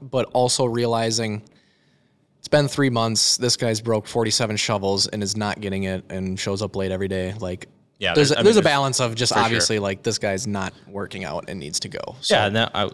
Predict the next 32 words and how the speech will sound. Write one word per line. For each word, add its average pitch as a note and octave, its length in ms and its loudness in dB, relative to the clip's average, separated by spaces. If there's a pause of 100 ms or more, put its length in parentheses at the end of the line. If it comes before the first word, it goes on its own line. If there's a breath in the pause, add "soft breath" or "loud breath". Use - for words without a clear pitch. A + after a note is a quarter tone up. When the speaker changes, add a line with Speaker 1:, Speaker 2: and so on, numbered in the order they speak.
(120)
Speaker 2:
that G2+ 140 0
would G#2 120 0
go G2 100 4
back G2+ 240 2
to G2+ 280 2
core A#2 200 2
values. G#2 440 2
If E2 160 -4
they're F#2+ 160 2
not, F#2 400 0
I - 60 -6
mean, F#2+ 140 -2
if F2 80 -4
they're F#2+ 120 0
being F#2+ 260 0
just F#2 220 -2
ruthless G2+ 480 2
with F#2 120 -4
equipment, B2 540 2
being F#2 220 0
ruthless F#2+ 580 0
with, F#2 320 0 (120)
you F#2+ 120 -4
know, F2 180 0
their F2 120 -2
time, A2+ 320 2
disrespectful F#2 680 0
by F2 180 0
showing G2 260 0
up G#2 180 0
late, A2 280 4 (340)
um, E2+ 400 -8